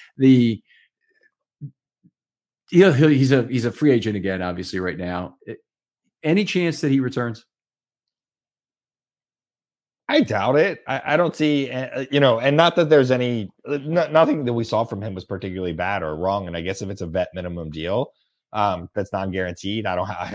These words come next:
Speaker 2: <laughs> I certainly don't have a problem with that for him kind of coming in initially to get a crack at the roster and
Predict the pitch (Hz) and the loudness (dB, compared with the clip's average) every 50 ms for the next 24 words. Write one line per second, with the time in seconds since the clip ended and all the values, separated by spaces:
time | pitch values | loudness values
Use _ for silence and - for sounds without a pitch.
0 | - - 101 95 95 98 - - 120 104 104 110 104 113 98 90 87 92 98 - | -12 -14 -14 -14 -14 -8 -4 -4 -4 -2 -4 -4 -4 -4 -4 -4 -6 -8 -8 -6
1 | - 87 95 98 101 101 107 98 - 104 104 110 113 - - 101 98 101 95 95 | -6 -4 -4 -4 -6 -6 -6 -4 -2 0 0 0 -2 -4 -4 -4 -2 -2 -4 -6
2 | 95 - 101 95 90 87 82 - 117 104 92 90 90 90 92 92 90 90 87 - | -6 -6 -6 -6 -6 -6 -8 -8 -8 -8 -8 -8 -8 -8 -8 -8 -8 -8 -10 -8
3 | - 101 104 101 92 85 80 92 85 80 - - 90 90 92 - 92 - 87 85 | -6 -6 -4 -4 -4 -4 -6 -6 -6 -6 -6 -6 -4 -4 -6 -6 -10 -10 -8 -6
4 | 82 85 85 - - - 110 110 98 82 78 80 | -6 -6 -6 -6 -4 -2 0 0 0 -2 -6 -10